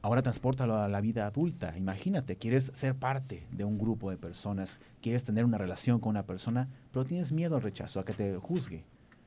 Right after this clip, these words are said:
Entonces no vas a poder relacionarte y es importante checar eso. Hay que evitar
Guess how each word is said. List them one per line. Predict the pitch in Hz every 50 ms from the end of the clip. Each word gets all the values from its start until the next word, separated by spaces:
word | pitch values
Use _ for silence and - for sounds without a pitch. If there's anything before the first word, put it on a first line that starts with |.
| - - - - - - - - - -
Entonces | 104 101 127 131 127 147 135 131
no | 135 139 135
vas | 135 139 127 -
a | 131 135
poder | - 104 104 110 123 123
relacionarte | 123 107 95 92 - - 95 95 90 87 85 - - - 67 - -
y | 101 120
es | 127 - 160
importante | 135 131 135 113 - - 127 123 131 - 107
checar | - - 87 - 90 87
eso. | 85 82 - - 90 - - - - - - - - - - - - -
Hay | 104 110 110
que | - 127 113
evitar | 104 98 95 - 113 101 95 92 -